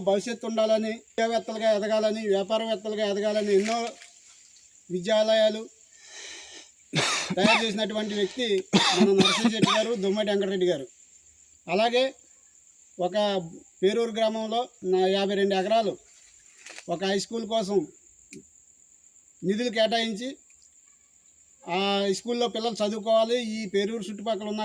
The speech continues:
గా-, ప్రజలందరూ కూడా చదువుకోవాలని చెప్పి ఒక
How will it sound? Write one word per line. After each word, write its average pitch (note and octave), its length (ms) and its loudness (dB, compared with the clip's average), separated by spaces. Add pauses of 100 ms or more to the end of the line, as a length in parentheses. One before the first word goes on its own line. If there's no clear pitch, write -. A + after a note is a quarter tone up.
గా-, G3 400 -2 (200)
ప్రజలందరూ G#3+ 420 -2
కూడా G3+ 260 -4
చదువుకోవాలని G#3 540 0
చెప్పి G3 440 -2 (640)
ఒక F3 160 -2